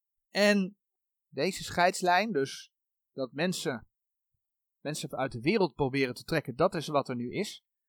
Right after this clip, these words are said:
Maar die scheidslijn waar het vers over spreekt, is er juist niet. Dat is na de dood.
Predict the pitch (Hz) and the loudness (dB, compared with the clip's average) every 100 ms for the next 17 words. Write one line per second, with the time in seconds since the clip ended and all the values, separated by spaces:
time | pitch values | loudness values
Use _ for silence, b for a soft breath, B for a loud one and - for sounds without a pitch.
0 | _ - 135 127 - 220 208 - 160 156 | _ -14 -10 -8 0 2 2 2 2 2
1 | 135 - _ _ _ 139 143 139 131 131 | 0 -8 _ _ _ 0 4 4 4 0
2 | - - 285 - 151 143 - 131 160 - | -2 -2 -2 0 0 -2 -6 -4 -4 -6
3 | - 147 165 156 151 - 180 - - - | -14 -10 -4 -4 -4 -4 -4 -4 -10 -20
4 | _ _ _ _ _ _ _ 165 123 110 | _ _ _ _ _ _ _ -6 -6 -12
5 | - 139 123 120 127 196 131 - | -8 -2 0 0 4 6 6 0